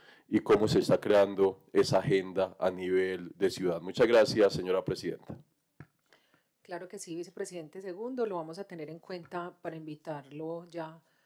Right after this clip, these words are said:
Speaker 2: a este último periodo de ordinarias. ¿Algún otro concejal desea al-, hacer alguna proposición o alguna observación? Invito a los familiares, a los amigos y a las personas que nos quieran acompañar afuera, al lado de la capilla, que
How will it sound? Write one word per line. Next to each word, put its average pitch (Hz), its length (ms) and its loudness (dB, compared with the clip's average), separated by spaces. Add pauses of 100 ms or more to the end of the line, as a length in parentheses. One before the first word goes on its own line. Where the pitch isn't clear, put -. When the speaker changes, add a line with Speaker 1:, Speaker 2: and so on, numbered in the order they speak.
(160)
Speaker 2:
a 170 80 -16
este 170 160 -14
último 180 280 -14
periodo 156 440 -10
de 175 280 -8
ordinarias. 156 920 -18 (880)
¿Algún 196 260 -12
otro 220 180 -10
concejal 175 520 -10
desea 180 280 -6
al-, 196 260 -8
hacer 180 340 -12
alguna 190 280 -12
proposición 175 680 -16
o 175 40 -16
alguna 180 440 -16 (220)
observación? 175 720 -12 (420)
Invito 220 800 -2
a 202 140 -4
los 202 260 -4
familiares, 190 800 2
a 196 60 -4
los 180 180 -6
amigos 185 480 -4
y - 20 -2
a 185 40 -2
las 180 120 -6
personas 170 480 -10
que - 80 -12
nos 196 140 -12
quieran 160 240 -8
acompañar 165 800 -10 (340)
afuera, 170 440 -4
al 180 260 -12
lado 175 480 -6
de 185 220 -10
la 165 100 -8
capilla, 170 720 -10
que 160 440 -10